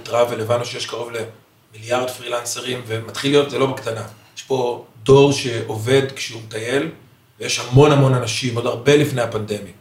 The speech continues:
שעבדו תוך כדי, אה, טראפיק, זאת אומרת, הם הסתובבו בעולם ונתנו שירותים שונים במדינות אחרות, והבנו שלקחת את עולם ה-,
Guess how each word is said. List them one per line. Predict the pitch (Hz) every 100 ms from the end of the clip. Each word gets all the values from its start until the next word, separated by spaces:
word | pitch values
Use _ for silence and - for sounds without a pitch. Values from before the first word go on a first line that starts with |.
| _ _
שעבדו | - 110 104 104 104 101 - _ - - - 139 127
תוך | 139 -
כדי, | 120 120 120 113
אה, | 110 104 104
טראפיק, | 117 127 - 131 -
זאת | 127
אומרת, | 113 107 - -
הם |
הסתובבו | - 127 139
בעולם | 156 135 127 135 135 120 110 -
ונתנו | 113 110 107 123
שירותים | - 117 117 131
שונים | - 110 123
במדינות | 123 110 113 -
אחרות, | - 107 147 165 - _ _ -
והבנו | 120 113 147 135
שלקחת | 131 131 135 -
את | 131
עולם | 123 131 139
ה-, | 127 120 113